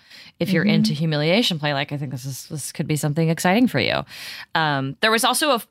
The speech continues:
Speaker 1: a cool article that I found, um, from this blog called Ruffled Sheets, um,
Speaker 2: Hmm.
Speaker 1: which is, uh, the, the definition that I gave at the top of the show is from Kinkly,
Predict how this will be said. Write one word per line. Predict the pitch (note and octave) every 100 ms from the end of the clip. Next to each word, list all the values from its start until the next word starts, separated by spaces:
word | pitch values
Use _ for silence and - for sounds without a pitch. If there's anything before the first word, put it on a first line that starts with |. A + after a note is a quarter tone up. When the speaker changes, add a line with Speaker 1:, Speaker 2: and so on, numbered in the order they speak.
| _
Speaker 1:
a | G3+
cool | F#3+ A3+ F#3+
article | F3+ F3+ E3+
that |
I | D#3+
found, | E3 G3 F3+ E3+ D#3+ D#3+ D#3+ D#3+ - - _ _ _ _
um, | F3+ E3+ D#3+ D3 C#3+ D3 D3+ - -
from | - F3+ F3
this | E3+ E3+ - - -
blog | D#3+ F3 D3+ D#3
called | - E3+ D3
Ruffled | D#3 D3+ D3+ C#3
Sheets, | - E3+ C#4+ - - - _
um, | E3+ D3+ F3+ D#3+ D3 D3+ - _
Speaker 2:
Hmm. | E3+
Speaker 1:
which | E3 E3
is, | D#3 D3+ -
uh, | D#3 D3 C3+ -
the, | G3 F3 F#3
the | F3 G3
definition | E3+ G3 G3+ E3+
that | E3+
I | D3+
gave | D3 C#3
at | -
the | -
top | - C#3+
of | C#3
the |
show | - C3+
is | C3
from | - D3
Kinkly, | - D#3+ D3 C3 B2